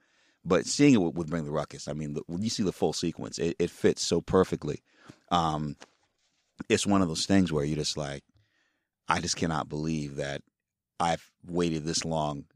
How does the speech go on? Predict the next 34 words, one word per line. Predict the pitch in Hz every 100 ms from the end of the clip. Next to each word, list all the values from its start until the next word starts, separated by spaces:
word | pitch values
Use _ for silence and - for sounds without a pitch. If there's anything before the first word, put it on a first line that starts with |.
| _ _
to | -
do | 80 85
this." | 67 64 - - _ -
And, | 85 78 73 71 _ _ _ _ _
you | -
know, | 92 85
people | 101 85
have | -
talked | 90 -
to | 80
me, | 78
"Oh | - 202
my | 160 131
God, | 160 151
the, | 123 107 - - -
the, | 123
you | 135
know, | 117
this | 117 165
is | 151
incredible." | 127 160 160 143 123 104
And, | 92 82 -
and | 113
I'm | 120
like, | 113 101 - _ _ _ _ _ _ _ _ _ _ _ -
it's | 139
not | 196 214 117
that | 113 104
I'm | 90
incredible | 82 - - 110 127 82 82
or | 76 67
that | 80 80 87
this | 92 -
was | 85 80